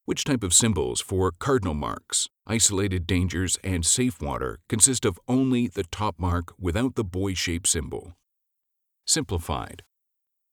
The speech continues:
Six. What used on floating marks are not usually charted? Radar reflectors. Seven. Two triangles of which color are used in E C D I S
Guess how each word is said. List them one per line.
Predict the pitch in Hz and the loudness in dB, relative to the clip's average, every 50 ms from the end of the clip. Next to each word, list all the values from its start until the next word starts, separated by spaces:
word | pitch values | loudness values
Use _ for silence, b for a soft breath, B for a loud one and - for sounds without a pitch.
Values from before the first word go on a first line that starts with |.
| _ _ - | _ _ 0
Six. | - - 107 - - - - - - - _ _ _ _ _ _ _ | 2 2 2 0 -2 -6 -6 -6 -6 -8 _ _ _ _ _ _ _
What | 117 131 - - - | 2 2 2 2 0
used | 120 120 120 120 113 98 - - - | 0 2 4 4 4 2 0 0 0
on | 104 95 87 85 | 0 2 2 0
floating | - - - 123 117 120 110 104 104 | -2 -4 -2 0 0 2 2 0 0
marks | 98 95 80 64 52 - - - - - - | 2 2 0 0 -2 -6 -4 -4 -4 -2 -2
are | 101 104 | 0 2
not | 107 123 147 - - | 2 2 2 2 0
usually | 95 98 101 92 - 98 101 92 | -4 -4 -4 -4 -4 -4 -4 -4
charted? | - - 123 113 92 - - - - - _ _ _ _ _ _ _ _ _ _ _ _ _ _ _ _ | -4 -2 -2 -2 -2 -4 -8 -12 -14 -20 _ _ _ _ _ _ _ _ _ _ _ _ _ _ _ _
Radar | - 90 101 120 120 123 120 113 | -4 -2 0 0 2 2 0 0
reflectors. | 107 113 104 - - 90 67 - - - - - - - - - - - - _ _ _ _ _ _ _ _ _ _ _ _ _ _ _ _ _ | 0 -2 -4 -4 -4 -6 -6 -6 -8 -12 -12 -12 -10 -6 -6 -6 -6 -6 -10 _ _ _ _ _ _ _ _ _ _ _ _ _ _ _ _ _
Seven. | - - 120 107 95 73 57 50 - - - _ _ _ _ _ _ _ _ _ _ _ _ _ _ _ _ _ - | 0 0 0 0 -2 -2 -6 -10 -12 -14 -16 _ _ _ _ _ _ _ _ _ _ _ _ _ _ _ _ _ -4
Two | - 160 | -4 -2
triangles | - - 135 131 127 110 87 78 69 71 80 - 107 | 0 0 0 2 2 0 0 -2 -2 -2 -2 -2 -2
of | 92 82 | 0 0
which | 113 104 - - | -2 -2 -2 -4
color | - 120 117 101 95 85 | -4 -4 -2 0 0 0
are | 78 73 | 0 0
used | 73 73 71 64 53 - - 90 | -2 -4 -6 -6 -4 -4 -4 -2
in | 85 82 - | -4 -4 -2
E | 123 127 | -2 0
C | 113 - - 113 104 | 0 0 0 0 -4
D | 92 104 101 101 | -4 -6 -4 -2
I | 87 90 85 | -2 -2 -2
S | 65 64 65 55 52 - - - | -2 -4 -6 -2 2 2 2 2